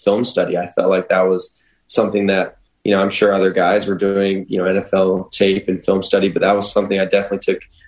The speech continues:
pride in. I, I made sure that every single day I was watching something,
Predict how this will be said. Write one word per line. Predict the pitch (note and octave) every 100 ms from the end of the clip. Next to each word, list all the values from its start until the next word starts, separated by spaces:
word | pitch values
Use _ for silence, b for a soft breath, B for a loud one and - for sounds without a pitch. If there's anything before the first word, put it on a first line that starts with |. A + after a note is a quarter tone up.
| b
pride | - G#2 F#2
in. | F2
I, | F2+ F#2+
I |
made | F#2 G2 F2+
sure | - G2
that | F#2
every | G2 G2
single | - F#2+ F#2
day | G2 G2
I |
was | F#2+ F#2
watching | F2+ F#2+ F#2+ F#2+
something, | - F#2+ - G2 F#2+